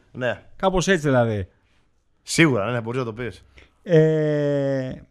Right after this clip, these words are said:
Speaker 2: ξέρεις ποιος άλλος παίκτης, ο οποίος, ε, διαπρέπει στο N B A, θα κάνει ατομικά νούμερα, η ομάδα του θα πάει πουθενά; Έλα,
Speaker 1: Για-
Speaker 2: σοβαρά, σοβαρά τώρα, quiz.
Speaker 1: Δε-
Speaker 2: Θα κάνει,
Speaker 1: για-
Speaker 2: θα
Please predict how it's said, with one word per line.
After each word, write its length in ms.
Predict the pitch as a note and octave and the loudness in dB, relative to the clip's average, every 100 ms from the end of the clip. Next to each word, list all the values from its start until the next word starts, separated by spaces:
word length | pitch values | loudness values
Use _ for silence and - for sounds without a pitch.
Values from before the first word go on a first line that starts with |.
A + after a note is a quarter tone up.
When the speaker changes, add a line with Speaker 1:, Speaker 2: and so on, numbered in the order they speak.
| _ - | _ -10
Speaker 2:
ξέρεις 380 | - A3+ G3+ | 4 4 4
ποιος 200 | - D#3+ | -4 -4
άλλος 540 | E3+ D#3+ C#3 - - - _ _ _ _ - | -2 0 -4 -6 -14 -20 _ _ _ _ 0
παίκτης, 680 | E3 D#3 - C#3+ C3+ - - | 2 2 -2 -2 -2 -2 -10
ο 120 | - | -12
οποίος, 520 | B2 C#3+ C#3 C3 - | -8 -4 -2 -4 -6
ε, 540 | B2+ A#2+ A#2 A2+ G#2 A2 | -8 -6 -6 -6 -8 -10
διαπρέπει 540 | A2 A#2+ - C3+ C3+ | -4 -4 -4 -6 -4
στο 160 | B2+ C3+ | -6 -6
N 160 | B2+ A#2+ | -6 -4
B 40 | |
A, 260 | A#2+ A#2+ A2 - _ - - _ _ _ _ _ _ _ - - - | -4 -4 -8 -12 _ -14 -14 _ _ _ _ _ _ _ -18 -10 2
θα 580 | C#3+ B2+ B2+ B2+ B2 - | 4 4 0 -4 -6 -2
κάνει 380 | D3 C#3+ C#3 - _ _ - | 0 0 -2 -6 _ _ -16
ατομικά 600 | - G#2+ C#3 B2+ B2+ C3+ | -8 -4 0 0 2 0
νούμερα, 300 | C#3 C3+ C3+ | 0 -2 -2
η 60 | C3+ | -2
ομάδα 220 | C3 C3+ | -2 -2
του 60 | B2+ | -4
θα 60 | |
πάει 120 | C3 C3+ | -6 -4
πουθενά; 380 | - D#3 C3 F#2 _ _ _ _ _ _ _ _ _ _ _ _ _ _ _ _ _ _ _ _ _ - | -4 -6 -8 -12 _ _ _ _ _ _ _ _ _ _ _ _ _ _ _ _ _ _ _ _ _ 0
Έλα, 140 | B2 | 2
Speaker 1:
Για- 100 | A2+ | 4
Speaker 2:
σοβαρά, 220 | C3 B2 F#2+ | 2 0 0
σοβαρά 220 | D3+ C3+ | 0 0
τώρα, 180 | C3 C#3 | -2 -2
quiz. 160 | C3 A2+ - _ _ | -2 -4 -8 _ _
Speaker 1:
Δε- 280 | G2 G2+ F#2 - _ _ _ - | -8 -6 -6 -8 _ _ _ -2
Speaker 2:
Θα 140 | C3+ | 0
κάνει, 240 | D3+ E3 | 2 2
Speaker 1:
για- 100 | |
Speaker 2:
θα 60 | E3 | 2